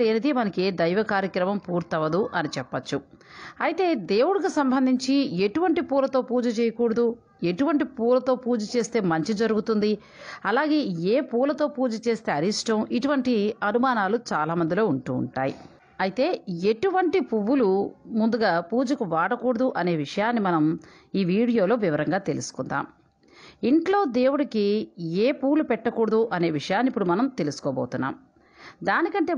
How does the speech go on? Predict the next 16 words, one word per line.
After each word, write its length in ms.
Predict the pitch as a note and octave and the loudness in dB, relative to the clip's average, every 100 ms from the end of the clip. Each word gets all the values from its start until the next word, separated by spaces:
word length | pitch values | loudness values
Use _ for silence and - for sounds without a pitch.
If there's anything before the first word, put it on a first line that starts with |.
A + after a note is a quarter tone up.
| A3 | 0
ముందుగా 360 | A#3+ B3+ C4 C4+ - A3 G3+ | 0 2 2 2 0 -2 0
మీరందరూ 360 | F#3 F3+ C4 - | 0 0 -2 -2
తెలుసుకోవాల్సింది 560 | F#3 - G3+ F#3 - D3+ D#3 | -2 -2 -2 -2 0 0 0
ఏంటి 200 | D#3 D3+ | 0 -2
అంటే, 200 | C#3 G3 E4 F#4+ - - _ - B3 | -2 -2 -2 -4 -16 -20 _ -2 0
ఇంట్లో 260 | E4 F4 F#4 | 2 2 4
ఉన్న 120 | D#4+ D#4 F#3+ | 4 4 2
దేవుళ్ళ 240 | G3+ A#3+ B3+ B3+ | 2 2 0 -2
ఫోటోలకు 420 | F#3 A#3 A#3+ G#3+ A3+ | 0 2 2 2 2
కానీ 200 | A3+ A#3 - | 2 0 0
పెద్దవాళ్ళ 380 | D#3+ F#3+ A3 G#3+ E3+ | -2 0 -2 -2 -2
ఫోటోలకు 380 | D#3+ F#3 F#3+ E3+ | 0 0 0 0
కానీ 140 | F#3 D#4 A3+ | 0 -2 0
ప్లాస్టిక్ 420 | G3+ A3 B3+ A#3+ | -2 -2 -6 -6
పూలు 180 | F3+ G3+ | -2 -2
అస్సలు 320 | D3+ - - | -2 -4 -4